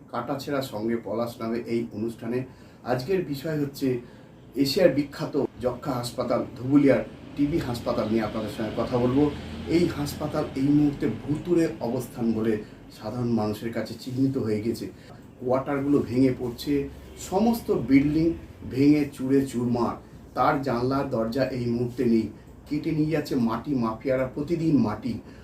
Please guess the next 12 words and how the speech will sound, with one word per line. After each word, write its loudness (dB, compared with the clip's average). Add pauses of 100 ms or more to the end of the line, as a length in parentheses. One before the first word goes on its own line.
(100)
আমরা 2
এ -2
নিয়েই 2 (180)
স্থানীয় 0
মানুষদের 0
সঙ্গে -2
কথা -6
বলেছিলাম, -2 (440)
কথা -6
বলেছিলাম 0
মন্ত্রী 0 (260)
রাজ্যের -2